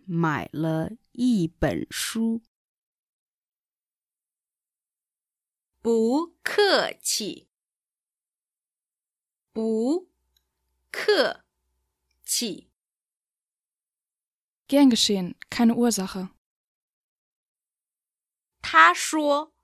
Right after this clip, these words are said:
Speaker 1: 不客气。
Speaker 2: Sie sagte, „Gern geschehen.“
Speaker 1: 他说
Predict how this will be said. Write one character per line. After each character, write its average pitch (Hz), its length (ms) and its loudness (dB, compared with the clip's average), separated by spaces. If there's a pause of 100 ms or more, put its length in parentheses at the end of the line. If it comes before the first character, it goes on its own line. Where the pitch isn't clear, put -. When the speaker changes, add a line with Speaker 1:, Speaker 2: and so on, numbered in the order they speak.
(320)
Speaker 1:
不 202 320 -8
客 311 440 -2
气。 - 480 -10 (2500)
Speaker 2:
Sie - 180 0
sagte, 220 600 0 (240)
„Gern 320 200 6
geschehen.“ 185 480 -2 (4000)
Speaker 1:
他 240 380 -2
说 226 580 -2